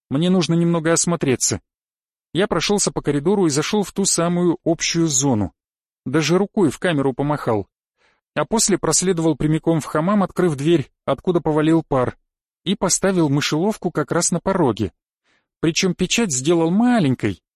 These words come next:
почти незаметной. Сильного вреда она не причинит, но зато и нечисть не обратит на неё внимания. "Прям дежавю какое-то", грустно произнесла лихо.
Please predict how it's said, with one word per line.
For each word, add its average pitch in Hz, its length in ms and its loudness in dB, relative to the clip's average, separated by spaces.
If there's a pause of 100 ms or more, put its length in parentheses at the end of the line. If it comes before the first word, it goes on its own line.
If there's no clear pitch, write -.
(160)
почти - 360 0
незаметной. 165 720 0 (420)
Сильного 175 440 0
вреда 165 360 0
она 131 140 0
не 135 120 0
причинит, 131 600 -2 (300)
но 143 140 2
зато 220 280 0
и 226 100 4
нечисть 170 460 0
не 151 100 2
обратит 143 420 -2
на 143 80 0
неё 143 240 2
внимания. 123 640 2 (920)
"Прям 208 440 2
дежавю 208 600 0
какое-то", 160 800 0 (1600)
грустно 151 460 0
произнесла 147 580 2
лихо. 139 380 0